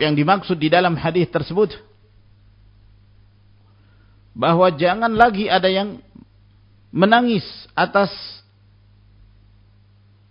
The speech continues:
meninggalnya orang-orang yang terbunuh dalam peristiwa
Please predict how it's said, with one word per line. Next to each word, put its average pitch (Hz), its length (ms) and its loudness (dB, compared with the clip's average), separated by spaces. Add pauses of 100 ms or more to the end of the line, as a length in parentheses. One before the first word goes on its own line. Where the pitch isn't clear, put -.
(800)
meninggalnya 202 960 0 (1600)
orang-orang 151 560 2
yang 151 160 -2
terbunuh 156 400 -2
dalam 147 320 -2
peristiwa 156 400 -4